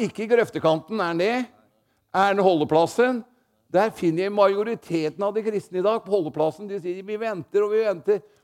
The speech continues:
Kom på veien, for den må vi være på hele livet. Og det er steg videre med han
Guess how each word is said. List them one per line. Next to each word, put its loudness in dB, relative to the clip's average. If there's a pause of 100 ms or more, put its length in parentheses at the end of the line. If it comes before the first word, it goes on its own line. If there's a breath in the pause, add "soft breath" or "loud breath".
(140 soft breath)
Kom 0
på 2
veien, 0 (340)
for 0
den 0
må 0
vi 4
være 4
på 4
hele 2
livet. 0 (500)
Og 0
det 6
er -2 (500)
steg 0 (760)
videre -4
med -4
han -4